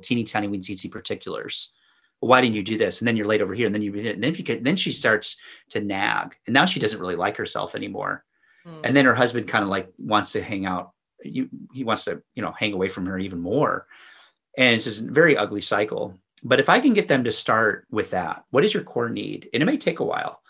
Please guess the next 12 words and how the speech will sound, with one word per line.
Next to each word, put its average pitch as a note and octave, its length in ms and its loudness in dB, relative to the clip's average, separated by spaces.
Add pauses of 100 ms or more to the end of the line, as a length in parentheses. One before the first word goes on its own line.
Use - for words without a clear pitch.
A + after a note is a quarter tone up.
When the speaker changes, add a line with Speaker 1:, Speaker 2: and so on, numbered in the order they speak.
(640)
Speaker 1:
"I A#2+ 140 6
feel C3 400 4
about G#2 260 2
what G#2 240 -2
I F#2+ 120 -2
need. G2 400 -6 (280)
I C3 240 8
feel A2+ 680 0 (1500)
really C#3 680 8 (1120)
very, B2+ 840 4
um, G2+ 540 0 (580)
concerned B2+ 840 2